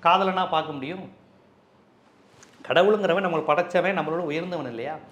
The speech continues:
ஆனா நம்ம தமிழ் இலக்கியங்கள்ல, தமிழ் ம-, ஆன்மீக மரபுல கடவுளோட உரையாடுறான், கடவுளை என் உறவுங்கிறான். இது நீ இஸ்லாத்துல, கிறிஸ்தவத்துல, அந்த மார்க்கத்துல கிடையாது. தமிழ் ஆன்மீக மரபில் மட்டும்தான் உண்டு. இந்து மரபுன்னு நான் சொல்லல,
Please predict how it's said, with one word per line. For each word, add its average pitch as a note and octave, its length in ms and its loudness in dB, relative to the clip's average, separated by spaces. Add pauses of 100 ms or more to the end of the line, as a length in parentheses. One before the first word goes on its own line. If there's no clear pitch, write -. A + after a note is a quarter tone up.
(280)
ஆனா A3+ 160 6
நம்ம A#3 160 6
தமிழ் C4 420 6
இலக்கியங்கள்ல, G3+ 500 0
தமிழ் G3+ 240 2
ம-, G#3 200 -2
ஆன்மீக F#3 420 -2
மரபுல F3 480 -4
கடவுளோட C#4+ 480 4 (220)
உரையாடுறான், B3+ 540 2 (760)
கடவுளை B3+ 380 6
என் G3 180 2
உறவுங்கிறான். A#3 680 0 (680)
இது A3+ 340 0
நீ G#3 160 -2
இஸ்லாத்துல, C4 540 2
கிறிஸ்தவத்துல, G#3 680 0
அந்த F#3+ 280 0
மார்க்கத்துல G3 340 0
கிடையாது. C#3 280 -2
தமிழ் C4 360 4
ஆன்மீக G#3 500 6
மரபில் F#3 360 -2
மட்டும்தான் F#3+ 400 -2
உண்டு. D#3+ 240 -6 (360)
இந்து A3+ 440 2
மரபுன்னு G3+ 240 4
நான் E3+ 220 0
சொல்லல, B2 280 0